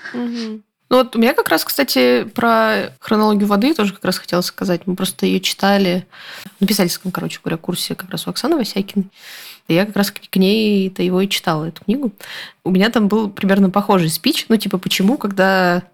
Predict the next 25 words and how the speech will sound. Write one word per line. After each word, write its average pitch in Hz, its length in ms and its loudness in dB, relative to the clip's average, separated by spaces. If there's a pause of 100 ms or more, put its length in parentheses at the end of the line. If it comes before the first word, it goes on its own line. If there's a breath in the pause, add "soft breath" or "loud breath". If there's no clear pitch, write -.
(420 loud breath)
ты 185 80 -2
читаешь 180 420 0
на 185 100 4
обложке 175 760 0
яростное 185 480 0
женское 180 360 2
письмо, 269 600 2
это 214 220 0
значит, 214 340 2
что - 180 -6
ты 226 120 0
потом 202 280 0
четыреста 196 440 -4
страниц, 196 560 2
э, 180 160 0
значит, 180 320 0
будешь, 226 420 0
э, 180 180 2
читать, 202 380 0
кто 226 260 2
с - 80 -6
кем, 214 200 2
в - 60 -2
каких - 280 -6
позах. 240 360 2